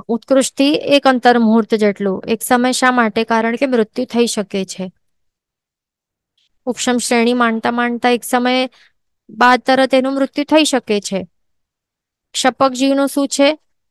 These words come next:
જગન્ય અને ઉત્કૃષ્ટ કાળ કેટલું? અંતર મુહૂર્ત જ છે, કારણ કે એના વચ-,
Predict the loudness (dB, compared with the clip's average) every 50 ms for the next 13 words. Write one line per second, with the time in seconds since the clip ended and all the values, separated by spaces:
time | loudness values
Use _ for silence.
0 | _ _ _ -4 0 0 2 4 4 2 2 2 2 2 2 2 0 -2 -2 _
1 | 0 2 2 0 0 -2 -2 -2 0 2 2 4 4 4 2 0 -2 -2 0 0
2 | 0 0 0 0 2 2 2 4 4 4 4 4 4 2 2 0 0 -2 _ -4
3 | -2 -2 -2 0 0 0 0 0 -2 0 2 2 2 2 0 0 2 0 0 -2
4 | _ _